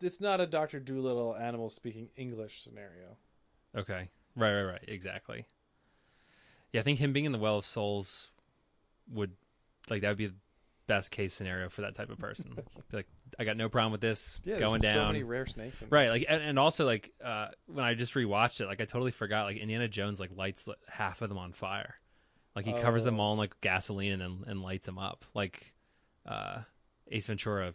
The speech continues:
Speaker 2: would
Speaker 1: He would
Speaker 2: never
Speaker 1: never,
Speaker 2: do
Speaker 1: he would
Speaker 2: anything
Speaker 1: never
Speaker 2: along
Speaker 1: do
Speaker 2: those
Speaker 1: that.
Speaker 2: lines. No, not at all. He would communicate with them maybe in some way, or he would feel them out and just kinda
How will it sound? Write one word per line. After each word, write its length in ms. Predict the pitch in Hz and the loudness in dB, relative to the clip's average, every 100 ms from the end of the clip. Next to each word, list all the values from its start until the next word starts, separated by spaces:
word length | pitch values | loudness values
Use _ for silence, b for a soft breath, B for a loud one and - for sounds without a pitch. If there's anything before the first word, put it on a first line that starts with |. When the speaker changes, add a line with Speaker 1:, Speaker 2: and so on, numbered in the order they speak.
| _ - | _ -8
Speaker 2:
would 120 | 107 | -4
Speaker 1:
He 40 | - | 0
would 80 | 104 | 2
Speaker 2:
never 100 | 107 | 2
Speaker 1:
never, 40 | 104 | 2
Speaker 2:
do 80 | 98 | -2
Speaker 1:
he 20 | |
would 80 | 92 | -4
Speaker 2:
anything 100 | 110 123 | -4 -6
Speaker 1:
never 40 | |
Speaker 2:
along 120 | 90 | -4
Speaker 1:
do 60 | 92 | -6
Speaker 2:
those 80 | 104 | -6
Speaker 1:
that. 80 | |
Speaker 2:
lines. 320 | 98 104 - - | -4 -6 -10 -8
No, 160 | 104 98 | -8 -6
not 100 | 98 | -8
at 80 | 98 | -6
all. 240 | 101 - _ | -6 -8 _
He 160 | 131 | 0
would 240 | 123 107 - B B B | 2 2 -4 B B B
communicate 440 | - 127 139 151 143 | 2 6 6 6 4
with 100 | 127 | 6
them 140 | 131 | 6
maybe 220 | 127 120 | 6 6
in 60 | 120 | 4
some 240 | - 123 113 | 6 4 6
way, 280 | 113 113 113 | 6 8 8
or 100 | 107 | 4
he 120 | 113 | 2
would 140 | 101 | -2
feel 240 | - 117 110 | -4 0 0
them 160 | 107 | 4
out 220 | 107 107 | 4 4
and 120 | 110 101 | 0 -6
just 160 | 98 | -6
kinda 340 | - 107 98 | -2 -2 0